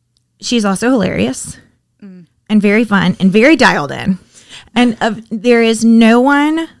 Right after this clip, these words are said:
Speaker 1: more devoted to, like, our podcast. Am I right, Jane?
Speaker 2: Mm-hmm.
Speaker 1: I mean, we know the podcast goes live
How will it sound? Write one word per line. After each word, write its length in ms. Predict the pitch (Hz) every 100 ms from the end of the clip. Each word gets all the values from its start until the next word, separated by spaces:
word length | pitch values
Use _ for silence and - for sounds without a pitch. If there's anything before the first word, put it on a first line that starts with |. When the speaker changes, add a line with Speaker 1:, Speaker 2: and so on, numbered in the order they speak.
| _
Speaker 1:
more 300 | 226 208 208 202
devoted 560 | 226 202 190 196 196
to, 100 | -
like, 200 | 196 175
our 120 | 175 175
podcast. 880 | 185 175 180 196 208 269 - - - _ _ _ _ _ _ _ _ _ _ -
Am 120 | 214
I 60 |
right, 200 | 190 208 233
Jane? 220 | 233 254
Speaker 2:
Mm-hmm. 280 | _ _ _ _ _ _ _ 220
Speaker 1:
I 60 |
mean, 220 | 220 220 214 _ _ _ _ _ _
we 240 | 208 269 311
know 180 | 277 285
the 80 | 247
podcast 540 | 240 233 226 254 -
goes 240 | 233 226 208
live 540 | 196 180 190 226 226